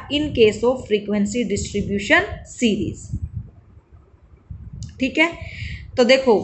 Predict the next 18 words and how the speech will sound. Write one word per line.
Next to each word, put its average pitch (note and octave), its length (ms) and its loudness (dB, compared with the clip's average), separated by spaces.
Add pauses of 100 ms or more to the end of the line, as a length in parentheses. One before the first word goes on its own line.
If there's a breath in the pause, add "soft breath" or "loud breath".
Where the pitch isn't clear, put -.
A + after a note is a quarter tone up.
(640)
अब A#3 280 4 (2250)
जो A#3+ 200 6
ये E4 160 8
क्वेश्चन C#4+ 460 6
है, G3+ 160 0 (760 loud breath)
हमें C4+ 200 4
पता D#4 220 6
लग D#4 180 4
गया D4+ 220 8 (440)
कि C#4 100 4
जो D4+ 120 6
मॉडल C4+ 380 6
क्लास D#4 380 6
है C#4+ 160 6
वो D4+ 220 6
कौन C4+ 280 4
सी D4+ 200 4
है, C#4+ 180 6